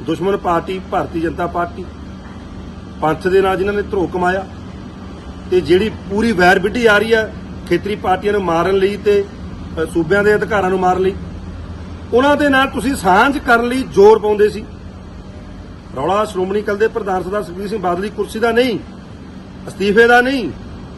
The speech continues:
ਕਿਉਂਕਿ ਮੈਂ ਵੀ ਕੋਰ ਕਮੇਟੀ ਦਾ ਮੈਂਬਰ ਹਾਂ। ਮੈਂ ਦੇਖਿਆ ਕਿ ਤੁਸੀਂ ਕਿਵੇਂ ਕਰਦੇ ਸੀ ਕਿ ਭਾਰਤੀ ਜਨਤਾ ਪਾਰਟੀ ਨਾਲ ਸਾਂਝ ਪਾਓ ਜੀ, ਅ, ਇਹ ਲੋਕਾਂ ਦਾ ਕੀ ਹੈ ਜੀ, ਕਰਾਂਗੇ ਸਾਰਾ ਕੁਝ ਆਉਣ ਵਾਲੇ ਸਮੇਂ 'ਚ ਨੰਗਾ।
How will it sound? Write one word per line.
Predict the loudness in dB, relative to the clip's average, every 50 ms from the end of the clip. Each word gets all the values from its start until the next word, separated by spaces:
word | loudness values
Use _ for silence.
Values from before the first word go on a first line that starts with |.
| -14 -14 -10 -6
ਕਿਉਂਕਿ | -2 0 2
ਮੈਂ | 4 4 4
ਵੀ | 2 2
ਕੋਰ | 2 2 2 2
ਕਮੇਟੀ | 2 0 0 0 0
ਦਾ | 0 -2 0
ਮੈਂਬਰ | 0 -2 -2 -2 -4
ਹਾਂ। | -4 -6 -8 -12 -16 -16 -16 -16 -16 -16 -16 -16 -18 -18 -18 -18 -18 -18 -18 -18 -10 -4 -2
ਮੈਂ | 0 2
ਦੇਖਿਆ | 2 2 2 4 4 2 2
ਕਿ | 2 0
ਤੁਸੀਂ | -4 -4 -4 -4
ਕਿਵੇਂ | -2 0 0 0 2 2
ਕਰਦੇ | 0 0 0 0 -2 -2
ਸੀ | -2 -4
ਕਿ | -6 -8 -8
ਭਾਰਤੀ | -6 -4 -4 -4 -4 -6 -6
ਜਨਤਾ | -6 -4 -4 -4 -6
ਪਾਰਟੀ | -4 -4 -6 -6 -4
ਨਾਲ | -6 -4 -4
ਸਾਂਝ | -4 -4 -2 -2 -4
ਪਾਓ | -4 -2 -2 0 0 0
ਜੀ, | -2 -4 -8 -8 -10 -14 -16 -18 -18 -14 -10 -6
ਅ, | -6 -4 0 0
ਇਹ | 2 2
ਲੋਕਾਂ | 2 2 0 0 0 0 2
ਦਾ | 2 0
ਕੀ | 0 0 0 2
ਹੈ | 2 2
ਜੀ, | 0 -2 -6 -10 -14 -16 -18 -18 -18 -16 -16 -16 -16 -16 -12 -6 0
ਕਰਾਂਗੇ | 2 2 4 4 2 0
ਸਾਰਾ | 0 0 0 0
ਕੁਝ | 0 0 0
ਆਉਣ | 0 0
ਵਾਲੇ | 0 0 0
ਸਮੇਂ | -2 -2 -2
'ਚ | -2
ਨੰਗਾ। | -2 -2 -2 -4 -4 -6